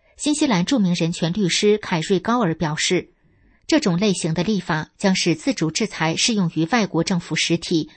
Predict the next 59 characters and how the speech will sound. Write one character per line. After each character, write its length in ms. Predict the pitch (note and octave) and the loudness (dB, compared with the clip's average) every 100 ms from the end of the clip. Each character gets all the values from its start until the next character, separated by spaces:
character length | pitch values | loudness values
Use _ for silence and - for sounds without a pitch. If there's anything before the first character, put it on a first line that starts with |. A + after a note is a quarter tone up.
| - | -2
外 140 | D4+ C#4 | 0 4
国 160 | G3 | 2
政 180 | C#4 A3+ | 2 0
府 180 | - D#3+ | 0 -2
实 220 | - F#3 | 0 -2
体 140 | - | -2
的 100 | D3 | -2
成 300 | - - E3 G#3+ | -4 -4 -2 0
员 280 | E3+ E3 - _ | 0 0 -8 _
或 240 | B3+ G#3+ | 2 2
海 220 | - D#3 | 2 -2
外 160 | G3+ G3 | 0 0
的 120 | F#3 | 2
另 200 | C#4 A3+ | 2 2
一 80 | D3 | 2
个 160 | F3+ | -2
人 220 | E3 D#3 E3 | 0 -2 0
或 180 | F#3 | 0
实 240 | E3+ - D3+ | 0 -2 -4
体。 340 | - E3+ - _ _ _ - | -2 -4 -4 _ _ _ -2
那 100 | C4+ | 0
些 160 | B3 C4+ | 2 0
参 220 | - C#4 - | 0 -4 0
与 120 | G3 | -2
严 220 | - E3 | 0 -2
重 200 | F3+ F#3 | 0 -2
侵 200 | - B3+ | -2 -4
犯 280 | B3+ B3+ E3 | 0 0 0
或 160 | - F3+ | 0 0
严 180 | E3 | 2
重 160 | E3+ A3 | 0 0
践 220 | G#3+ F#3 | 2 -2
踏 180 | - D#3 | 0 -2
人 180 | E3 E3+ | 0 -2
权 220 | - D#3 | -2 -2
的 80 | D#3+ | -2
人， 280 | D#3 D3+ - _ _ - | -2 -4 -6 _ _ -2
例 100 | G#3+ | 0
如 320 | F3+ D#3+ E3 - - - | 2 0 0 -6 -20 -4
参 220 | D4 D4+ | -2 0
与 100 | A3+ | 0
迫 180 | - F#3 | 0 -2
害 220 | E3+ D#3 | 0 -2
中 180 | B3+ C4+ | -2 0
国 180 | F3+ E3+ | 0 0
法 180 | E3+ | -4
轮 140 | D#3 E3 | -4 -2
功 160 | B3 | 0
学 180 | B3 E3 | 0 0
员 300 | D#3+ D#3+ D#3+ | 2 0 -2
和 160 | - F3+ | -2 -2
其 180 | - F3 | 0 -2
他 160 | G3+ | 0
良 220 | F#3 E3 | 0 -2
心 160 | - B3 | -2 -2
犯 180 | - A3+ | 0 -2
的 80 | D#3+ | 0
个 180 | A#3+ G#3 | 0 0
人， 280 | D#3 D#3+ | 0 -4